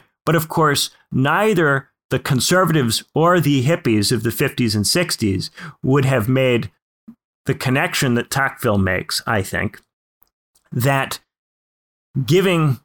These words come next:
political power to the workers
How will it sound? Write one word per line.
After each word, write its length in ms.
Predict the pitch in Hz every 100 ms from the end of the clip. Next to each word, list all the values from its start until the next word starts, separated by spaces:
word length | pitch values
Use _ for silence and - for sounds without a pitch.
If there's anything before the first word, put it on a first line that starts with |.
| _ _ _
political 440 | 156 156 151 143
power 400 | - 139 151 147 127
to 260 | - 180
the 120 | 147
workers 760 | 139 156 160 - 101 107 -